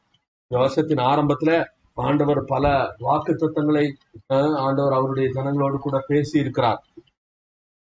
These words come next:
இப்போ அந்த வார்த்தை, அந்த வார்த்தையெல்லாம் உங்களுடைய வாழ்க்கையில நடந்துதான் நடக்குது அப்படிங்கறத நம்ம செக் பண்ணணும்னா என்ன செய்யணும்? அஹ், கொடுத்த வாக்கு தத்தத்தை நாலாவது மாசத்துலயே மறந்து போனோம்னா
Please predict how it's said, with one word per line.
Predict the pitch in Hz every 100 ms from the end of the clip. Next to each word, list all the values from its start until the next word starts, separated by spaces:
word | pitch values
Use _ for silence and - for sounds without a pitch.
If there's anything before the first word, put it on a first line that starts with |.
| _ _
இப்போ | 165 160 190 143 175 185 - _ -
அந்த | 160 151
வார்த்தை, | 160 226 262 240
அந்த | 208 160 175
வார்த்தையெல்லாம் | 160 185 - 220 202 208 160 160
உங்களுடைய | 175 202 208 175
வாழ்க்கையில | 165 214 226 214 196
நடந்துதான் | 147 175 180 185 202
நடக்குது | 165 156 165 190 156 156
அப்படிங்கறத | 151 147 143 170 180 170
நம்ம | 160 151 -
செக் | 147 139
பண்ணணும்னா | 214 196 170 151 180
என்ன | 147 160
செய்யணும்? | 214 190 170 139 165 196 _ _ - - - -
அஹ், | 135 196 202 - 143 139
கொடுத்த | 135 165 180
வாக்கு | 160 170 175
தத்தத்தை | 170 170 170 175
நாலாவது | 151 156 165 160
மாசத்துலயே | 165 - 170 180
மறந்து | 147 147 165 170
போனோம்னா | 165 160 170 196 143